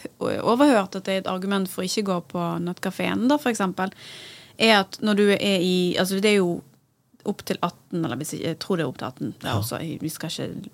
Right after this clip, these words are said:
Speaker 1: påstå noen ting, men jeg mener at det var det. Ehm, men allikevel, når du er da femten eller seksten år da,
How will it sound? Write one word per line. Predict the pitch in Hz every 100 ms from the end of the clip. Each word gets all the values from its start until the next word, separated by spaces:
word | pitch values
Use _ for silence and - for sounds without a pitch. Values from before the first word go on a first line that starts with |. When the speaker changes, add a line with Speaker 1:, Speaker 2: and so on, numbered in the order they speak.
| -
Speaker 1:
påstå | - 160 - - 139
noen | 135 180
ting, | 233 240
men | 240 208
jeg | 202
mener | 190 185 196
at |
det | 160
var | 151 135
det. | - 151 - - - - - - -
Ehm, | 208 208 202 196 196 196 190 196 _
men | 220 226
allikevel, | 233 240 226
når | 214
du | 214
er | 202
da | 202 196 190
femten | - - - - 202 220 - _ 208 196
eller | 185 185
seksten | - 196 208 214 - 226
år | 269
da, | 262